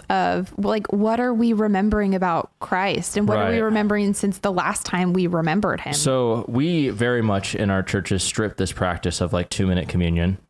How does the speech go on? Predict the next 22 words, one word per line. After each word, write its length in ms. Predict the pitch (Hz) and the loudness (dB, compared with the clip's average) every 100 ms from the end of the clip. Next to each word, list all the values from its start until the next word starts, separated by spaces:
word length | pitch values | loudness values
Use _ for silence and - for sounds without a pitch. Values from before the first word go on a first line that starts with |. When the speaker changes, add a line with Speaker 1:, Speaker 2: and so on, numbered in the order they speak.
| _ - | _ -6
Speaker 2:
because 360 | 101 107 95 92 | -4 0 0 0
we 140 | 98 | -2
feel 180 | 92 107 | -2 -2
like 160 | 101 90 | -2 -4
if 120 | - | -6
you 60 | |
can't 240 | 123 107 90 | -2 -2 0
do 200 | 104 98 | 0 0
it, 100 | - _ _ | -4 _ _
like, 300 | 101 92 85 - - - | -2 -2 -4 -12 -14 -4
well 380 | 98 98 113 - | 0 0 0 0
or 140 | 98 | 0
even, 320 | 98 101 101 | 0 0 0
like, 260 | 95 85 - - 92 | 0 -2 -6 -12 -4
do 160 | 104 | -2
it 140 | 95 87 | -2 -2
justice, 680 | 90 90 - 110 - - - - - - _ - | -4 -2 -2 -2 -2 -6 -10 -18 -20 -20 _ -6
don't 140 | 113 98 | -2 0
do 80 | 92 | 0
it 60 | |
at 100 | 85 | 0
all, 200 | 85 - | -2 -4